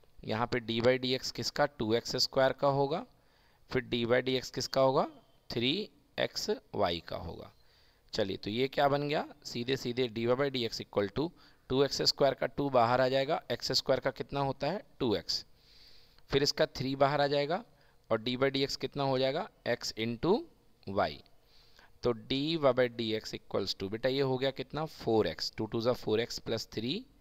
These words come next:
अब इसके अंदर कौन सा रूल लगेगा? गुणन रूल लगेगा। प्रथम फलन x गुणित द्वितीय फलन का अवकलज प्लस द्वितीय फलन y into प्रथम फलन का अवकलज वन,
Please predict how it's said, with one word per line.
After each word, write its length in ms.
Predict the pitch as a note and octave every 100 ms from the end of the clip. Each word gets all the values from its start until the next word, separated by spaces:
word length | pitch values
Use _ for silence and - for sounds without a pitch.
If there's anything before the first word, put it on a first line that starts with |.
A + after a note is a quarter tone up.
| _ - - - _ -
अब 140 | B2+
इसके 240 | C#3 -
अंदर 180 | D#3+ D#3+
कौन 260 | - D3+ D3+
सा 100 | D#3+
रूल 220 | D#3+ D#3
लगेगा? 280 | D3+ D#3 E3
गुणन 320 | C#3 C#3 C#3
रूल 200 | C3 A2
लगेगा। 240 | G2 F#2
प्रथम 500 | F#2 - B2 D#3 D#3 -
फलन 560 | C#3+ C3+ D3 D#3+ G3+ C#4 - _ _ _ - A2+
x 360 | C3+ - - - - - _ _ -
गुणित 300 | A2+ C3+ C3+
द्वितीय 360 | A#2+ - C3+ C#3+
फलन 380 | - B2+ C3
का 140 | C3 C#3
अवकलज 640 | A2+ A2 - A#2 D#3+ - - _ _ - -
प्लस 200 | B2+ A#2
द्वितीय 420 | A2+ A2 C3 C#3
फलन 460 | C3+ B2 B2 A#2 A2+
y 360 | A2+ B2+ F#3 A#3 - - _ -
into 300 | B2 A#2+ C3+
प्रथम 360 | A#2 A2+ C3 B2+
फलन 280 | A#2+ A2+ A2
का 140 | A2
अवकलज 540 | G#2 - A2 D#3 F#3+ D3 - -
वन, 440 | F#2 F#2 G2+ D#2+